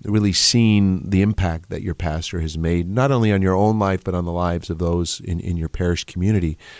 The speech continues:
You know, that, that's, that's a great attractor. So I think when young men and boys have a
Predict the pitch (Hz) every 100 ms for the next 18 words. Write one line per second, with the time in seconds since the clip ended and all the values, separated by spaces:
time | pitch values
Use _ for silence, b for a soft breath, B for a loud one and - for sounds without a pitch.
0 | B B - 120 104 120 139 127 135 -
1 | - 110 - 190 139 151 143 - 113 -
2 | - 82 73 b b b b b - 131
3 | 113 113 139 131 - b b _ _ _
4 | _ _ _ _ - - 107 101 117 120
5 | 113 110 110 98 95 101 101 95 - 98
6 | 101 95 90 - 95